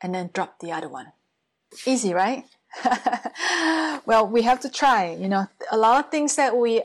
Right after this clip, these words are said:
program into our daily life is very hard for us to just master in one day. So always remember that every moment is a time to practice dropping that suitcase. When the worry comes up, drop it. When the regrets come up,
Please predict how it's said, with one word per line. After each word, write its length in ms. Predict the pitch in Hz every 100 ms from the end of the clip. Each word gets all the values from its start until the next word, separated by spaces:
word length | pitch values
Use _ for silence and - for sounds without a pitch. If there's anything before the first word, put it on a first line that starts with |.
| - -
program 420 | 339 330 233 202
into 320 | 196 - 202
our 180 | 190 190
daily 320 | 190 233 262
life 300 | 214 208 190
is 160 | 170 160
very 240 | 220 254
hard 240 | 233 214 214
for 180 | 202 180
us 160 | 185
to 120 | - 175
just 300 | 202 190 - _ _ _ _
master 400 | 208 247 - 233
in 220 | 214 180 175
one 300 | 196 196 190
day. 260 | 180 175 156
So 320 | - 233 220 - - - _ _ _ _
always 400 | - 214 226 226
remember 380 | 214 208 233 226
that 220 | 202 180 - _ _ _ -
every 200 | 233 320
moment 420 | 262 233 226 208
is 180 | 180 -
a 40 |
time 320 | - 190 185 -
to 100 | 190
practice 480 | - 226 226 233 -
dropping 400 | - 202 202 196
that 120 | 180
suitcase. 680 | - 208 202 - 160 - - _ _ _
When 120 | 190
the 60 | 185
worry 260 | 202 233
comes 320 | 240 233 220 220
up, 280 | 240 - _ _ -
drop 260 | 202 185 165
it. 140 | - _ _ _ _ _ _ _
When 140 | 208 208
the 40 |
regrets 380 | 208 214 226 202
come 220 | - 214
up, 240 | 208 -